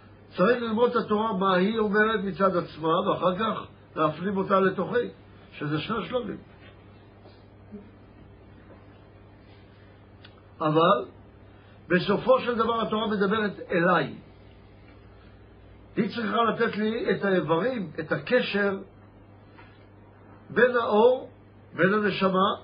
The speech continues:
לבין המקבל, כדי שהרצון שנקרא הגוף יוכל לקבל את האור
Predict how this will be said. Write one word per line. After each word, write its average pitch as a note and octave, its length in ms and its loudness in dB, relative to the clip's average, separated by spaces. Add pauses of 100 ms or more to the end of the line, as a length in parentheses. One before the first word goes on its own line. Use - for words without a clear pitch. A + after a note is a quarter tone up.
(540)
לבין F3 280 0
המקבל, A3 580 0 (1800)
כדי F3 240 4
שהרצון A3+ 640 2
שנקרא F#3 420 2
הגוף E3+ 360 2 (760)
יוכל E3 320 0
לקבל F3 720 2 (1080)
את E3+ 180 2
האור G3 560 4